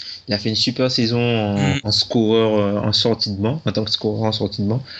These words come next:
Speaker 1: Il a fait vraiment une super saison où il a, il a confirmé après la, la, il avait déjà fait une première demi-saison intéressante avec eux. Et il a confirmé sur toute la saison. Il a,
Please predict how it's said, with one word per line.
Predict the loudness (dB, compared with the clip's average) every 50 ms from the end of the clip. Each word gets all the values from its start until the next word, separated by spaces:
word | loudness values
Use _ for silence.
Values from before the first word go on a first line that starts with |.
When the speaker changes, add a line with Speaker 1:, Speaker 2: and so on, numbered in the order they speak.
| -14 -16 -14 -4 0
Speaker 1:
Il | 0
a | 0 0
fait | 2 2 4 4 4
vraiment | 2 2 0 0 2 4 4 4 4 4
une | 2 2
super | 2 2 0 2 2 0 2
saison | 2 2 0 0 0 0 0 0 2 0 0 0 2
où | 2 4 4 4 4 2 2
il | 2 2
a, | 2 2 2 2 2 2 0 -2 -6 -14 -20 -20 -20 -20 _ _
il | 2 2
a | 2 2 0 -6 _
confirmé | 0 0 2 2 2 2 2 4 4 4 4 4 4
après | 2 2 0 0 2 2
la, | 4 4 2 2 2
la, | 2 0 0 -2 -2
il | 0 2 2
avait | 4 2 2
déjà | 2 4 2 2 0
fait | 0 0 0
une | 0 0 -2
première | -2 0 0 0 2 2 2 2
demi-saison | 2 0 0 -2 -4 -2 0 0 0 2 2 2 2 2 2 0 0 0
intéressante | -2 -2 0 2 2 2 2 0 0 0 0
avec | 0 0 0 -2 0 0 0
eux. | 0 0 -4 _ _ _ _ _ _ _ _ _ _ _ _ _ 0
Et | 2 2
il | 4 2
a | 2 0
confirmé | 0 -2 -2 -2 0 0 0 2 2 2 2 2
sur | 2 2 0 -2 0
toute | -2 -2 0
la | 0 0 0
saison. | 0 0 0 2 2
Il | 2 2 4
a, | 4 4 4 4 4 2 0 -2